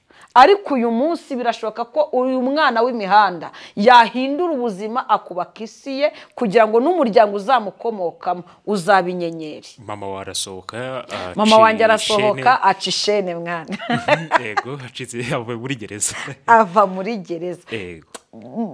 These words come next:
Speaker 1: Ba-, ba-, banyihanganira abantu bankurikira.
Speaker 2: Mm.
Speaker 1: Mm, hari igihe badutuka muri komantere wangu. Hari igihe
Speaker 2: Mhm.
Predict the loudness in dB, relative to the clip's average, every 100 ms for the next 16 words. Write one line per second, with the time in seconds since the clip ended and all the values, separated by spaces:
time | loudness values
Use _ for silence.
0 | -6 -4 2 2 2 0 -2 -2 -2 -2
1 | -2 0 -2 0 -2 -4 -4 -6 -6 -6
2 | -6 -6 -8 -8 -10 -14 -16 -14 -14 -18
3 | -16 -14 -14 -14 -18 -20 -18 -4 2 2
4 | 4 2 0 -4 -10 -12 -2 -2 -2 -6
5 | -10 -12 -10 -8 -6 -8 -12 -16 -16 -12
6 | -6 -4